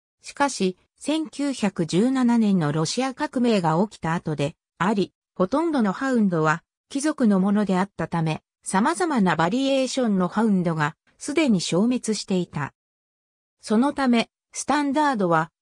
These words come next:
コストロマ州にいたハウンドを元に設定された。主に野ウサギを、時にキツネやアナグマを狩るのに使われる。時とともに狩猟スタイルは大きく変わっていった。最初期は大規模なパックで、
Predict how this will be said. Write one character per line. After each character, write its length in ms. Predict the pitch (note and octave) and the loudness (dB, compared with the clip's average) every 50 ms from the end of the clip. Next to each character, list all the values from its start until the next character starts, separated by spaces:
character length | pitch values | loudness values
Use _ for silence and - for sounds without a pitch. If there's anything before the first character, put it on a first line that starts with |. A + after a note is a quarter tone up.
| _ _ - | _ _ -2
コ 120 | - F#3+ | -2 -2
ス 180 | G3 - - - | -2 -2 -2 -2
ト 120 | D4 D4+ | 0 0
ロ 140 | D4 D4 C#4+ | 2 2 0
マ 120 | C#4+ D4 | 0 -2
州 200 | - - B3+ B3 | 0 0 0 2
に 200 | A3+ G#3+ G#3 F#3+ | 2 4 2 2
い 40 | F#3 | 2
た 120 | - G3+ | 0 -2
ハ 180 | G3+ - C#4 D4+ | -2 0 -2 -2
ウ 100 | D4 C4+ | 0 0
ン 80 | B3 G#3+ | 0 2
ド 160 | G#3+ G3+ F#3+ | 2 2 0
を 60 | F3 | 0
元 260 | E3 E3 E3+ A3 A#3 | 0 -2 -2 0 0
に 120 | G#3+ F#3 E3 | 0 0 0
設 220 | - E3 D3+ - | -2 -4 -4 -4
定 240 | _ - G#3+ G#3 F#3+ | _ -4 -2 -2 -2
さ 160 | - - E3+ | -2 -2 -4
れ 120 | D#3 D#3 | -4 -4
た。 220 | - - D3 - - _ _ _ _ _ _ _ - | -4 -4 -4 -4 -6 _ _ _ _ _ _ _ -4
主 240 | - B3+ D#4 D#4+ D4+ | -2 0 0 2 0
に 140 | B3 A3 G3+ | 2 2 2
野 120 | G3+ F#3 | 2 2
ウ 100 | F#3+ A#3 | 2 2
サ 160 | - C4+ A#3+ | 0 0 -2
ギ 140 | F#3 G3+ F#3+ | 0 0 0
を、 200 | E3+ D#3+ D#3+ - _ _ _ - | 0 0 -2 -4 _ _ _ -4
時 300 | F3+ F#3 F#3+ - D4+ D#4 | -2 -2 -2 -2 -4 -2
に 120 | C#4 A#3+ | -2 -4
キ 120 | - - - | -4 -6 -8
ツ 120 | - B3+ | -6 -4
ネ 180 | C4 C4+ C4+ C4+ | -2 0 0 0
や 180 | C4+ B3 G3 | 2 2 2
ア 40 | F#3 | 2
ナ 140 | G#3 C4 C4+ | 2 2 0
グ 80 | C4+ | -2
マ 180 | C#4 C#4 C4+ C4 | -2 -2 -2 -2
を 40 | A#3+ | -2
狩 200 | - C4 B3+ C#4+ | -4 -4 -4 -2
る 40 | C4 | 0
の 100 | B3 A3+ | 0 0
に 140 | F#3+ F3 - | 0 0 -2
使 260 | - - - D3+ D#3 | -6 -8 -6 -4 -4
わ 120 | D#3+ E3 | -2 -2
れ 120 | D#3 D3 C#3+ | -2 -4 -4
る。 180 | C3+ C#3 - _ _ _ _ _ _ _ _ - | -6 -8 -10 _ _ _ _ _ _ _ _ -6
時 260 | - D4+ D4+ - - | -4 -4 -4 -4 -6
と 140 | - A#3+ A3 | -4 -4 -4
と 140 | - G3+ F#3+ | -2 0 0
も 120 | G3 G3+ | 0 2
に 140 | G3+ G3+ G3 | 2 0 0
狩 160 | - - F3+ | 0 -2 0
猟 180 | G#3+ C#4 C#4 C#4 | 0 0 0 0
ス 140 | - - - | -4 -6 -4
タ 140 | B3 A#3+ A#3 | -2 -2 0
イ 60 | F#3+ | 0
ル 120 | G3 F3 | 0 0
は 200 | F3 D#3 - - | 0 -2 -2 -2
大 160 | D3 F#3+ B3 | -2 -4 -4
き 160 | - - - - | -6 -10 -10 -6
く 140 | - F3 - | -6 -6 -4
変 140 | - D3+ D#3 | -4 -4 -4
わ 80 | F#3 | -4
っ 40 | - | -4
て 200 | - - G3+ G3 | -4 -4 -2 -2
い 60 | F#3 | -2
っ 60 | F3 _ _ - | -2 _ _ -12
た。 220 | - B2+ B2+ - _ _ _ _ _ _ _ _ _ | -12 -10 -10 -12 _ _ _ _ _ _ _ _ _
最 240 | - - G#3+ C4+ D#4 | -4 -2 -2 0 0
初 180 | - - E4 D4 | -2 -4 -4 -4
期 140 | - A#3+ F#3 | -2 0 2
は 120 | F3 E3+ | 2 2
大 260 | D#3 F3 G3 C4 C4+ | 2 0 0 0 0
規 120 | - D#4+ C#4+ | -2 -4 -2
模 140 | D#4 C4 | 0 0
な 120 | A3+ G3+ F3+ | 0 0 -2
パ 120 | - A3+ | -2 -4
ッ 80 | A#3+ - _ | -6 -6 _
ク 100 | - G3+ | -6 -4
で、 220 | E3+ E3+ E3 E3 | -2 -2 -2 -4